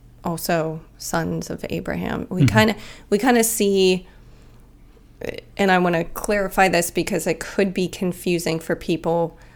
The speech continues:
Speaker 1: um, that it's interchangeable. Son of Abraham, seed of Abraham, both phrases are used within Scripture.
Speaker 2: Mm-hmm.
Speaker 1: And we see, um, also the word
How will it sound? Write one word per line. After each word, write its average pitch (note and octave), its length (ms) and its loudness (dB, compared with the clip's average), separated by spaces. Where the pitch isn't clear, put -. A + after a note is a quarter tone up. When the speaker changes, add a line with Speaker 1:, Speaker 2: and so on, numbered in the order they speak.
Speaker 1:
um, - 420 0
that E3+ 340 2
it's - 220 -2
interchangeable. F#3+ 1120 0
Son F#3 320 2
of F#3+ 200 -2
Abraham, E3+ 580 -2
seed F#3+ 440 0
of F3+ 220 0
Abraham, E3+ 680 0
both F3+ 300 4
phrases E3 680 -2
are E3+ 140 -4
used E3 800 -4
within D#3 800 -4
Scripture. - 560 -6
Speaker 2:
Mm-hmm. A2+ 220 6
Speaker 1:
And F#3 100 4
we G3 140 6
see, F#3+ 720 6
um, E3+ 480 0
also F3+ 760 2
the F3 120 0
word E3 600 0